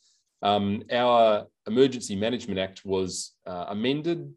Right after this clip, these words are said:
two years ago for the purposes of, if we all remember, two, two weeks to flatten the curve. We're now into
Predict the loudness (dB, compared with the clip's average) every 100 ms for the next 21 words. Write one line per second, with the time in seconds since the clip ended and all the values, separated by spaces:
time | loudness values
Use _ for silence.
0 | -6 -4 -2 -2 -4 -4 -2 0 0 -4
1 | -10 -6 -4 -4 -6 -8 -6 -6 -10 -8
2 | -4 -4 -2 -4 -4 -2 -2 -2 -4 -6
3 | -6 -8 -6 -2 0 -2 -4 -8 -4 -4
4 | -6 -8 -4 -4 -4 -6 -6 -4 -4 -6
5 | -8